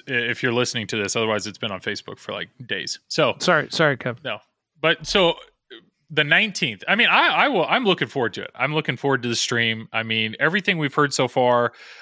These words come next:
Speaker 1: I know Becca and Jordan have played it. They, with Fliptronic, they were in the promo video. I know the Flippin' and Mashin' guys, um, Parnell and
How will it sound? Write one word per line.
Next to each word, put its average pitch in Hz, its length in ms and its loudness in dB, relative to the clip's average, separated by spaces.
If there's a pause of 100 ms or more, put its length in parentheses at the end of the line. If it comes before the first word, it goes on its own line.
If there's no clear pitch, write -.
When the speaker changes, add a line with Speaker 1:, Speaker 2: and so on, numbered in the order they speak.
(100)
Speaker 1:
I 123 80 0
know 120 140 2
Becca 147 240 2
and 123 100 -2
Jordan 170 280 2
have 156 140 -4
played 156 200 2
it. 151 180 0
They, 127 220 2
with 113 200 -6
Fliptronic, 147 540 -2
they 117 120 -2
were 113 120 -2
in 107 80 -6
the 98 60 -12
promo 175 400 0
video. 147 480 2
I 113 140 0
know 113 260 -2
the 104 240 -4
Flippin' 147 320 -4
and 110 100 -8
Mashin' 156 420 -2
guys, 143 520 0 (440)
um, 107 540 0 (140)
Parnell 131 560 0
and 110 180 -8